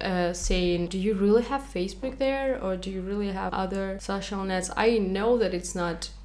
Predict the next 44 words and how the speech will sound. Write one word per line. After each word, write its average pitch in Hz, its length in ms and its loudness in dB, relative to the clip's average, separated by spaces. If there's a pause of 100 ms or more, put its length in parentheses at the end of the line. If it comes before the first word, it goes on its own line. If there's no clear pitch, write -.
(260)
ignorance, 208 640 0
it's - 160 -6
mostly 170 640 -2 (120)
people 180 260 -2
are 170 100 2
concerned 175 680 -4
because 175 540 -6
it's - 260 -10
Asia 226 600 0
and, 180 320 -4
like, - 360 -10
they 180 100 -2
compare 180 360 2
it 170 140 -2
to 175 100 -6
China, 180 360 -4
for 220 120 -6
example, 233 580 -4
who 196 100 -2
has 170 300 -4
their 170 280 0
own 180 220 2
social 214 400 -2
nets, 185 440 -2
their 180 320 -4
own, 175 300 -2
like, - 300 -10 (260)
websites 185 640 0
that 180 180 -8
people 185 320 -6
use 175 300 -2
more 170 320 2
than 160 440 -4
the - 380 -6
world-known 175 720 2
Facebook. 185 520 -6 (160)
I 202 100 -2
mean, 185 220 2
you 208 100 2
should 202 180 -2
know 180 260 4
that 175 180 -2
we're 220 60 6
still 233 600 12